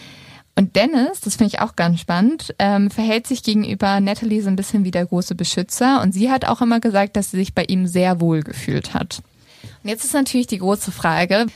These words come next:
was passierte überhaupt auf diesem Boot, bevor Natalie starb? Wie gesagt, es ist der November neunzehnhunderteinundachtzig und es ist ein Wochenende nach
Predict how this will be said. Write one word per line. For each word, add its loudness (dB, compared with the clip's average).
was 0
passierte 0
überhaupt 0
auf -2
diesem 0
Boot, -6
bevor -4
Natalie -4
starb? -6
Wie -4
gesagt, -2
es -2
ist -4
der 2
November 2
neunzehnhunderteinundachtzig -2
und 0
es -4
ist -6
ein 4
Wochenende 2
nach 0